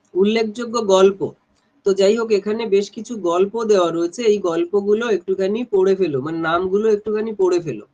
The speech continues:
ওকে, আহ, এর মধ্যে বলা মুশকিল যে কোনটা বেশি ইম্পর্টেন্ট, কম ইম্পর্টেন্ট, এইভাবে বলাটা একটু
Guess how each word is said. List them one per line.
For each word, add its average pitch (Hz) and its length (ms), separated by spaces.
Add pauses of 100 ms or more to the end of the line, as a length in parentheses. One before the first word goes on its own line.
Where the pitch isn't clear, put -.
(140)
ওকে, 190 260 (500)
আহ, 156 300
এর 190 180
মধ্যে 226 280
বলা 202 320
মুশকিল 214 420
যে 247 80
কোনটা 208 400
বেশি 196 280
ইম্পর্টেন্ট, 202 520
কম 185 220
ইম্পর্টেন্ট, 208 540
এইভাবে 185 300
বলাটা 151 420
একটু 139 240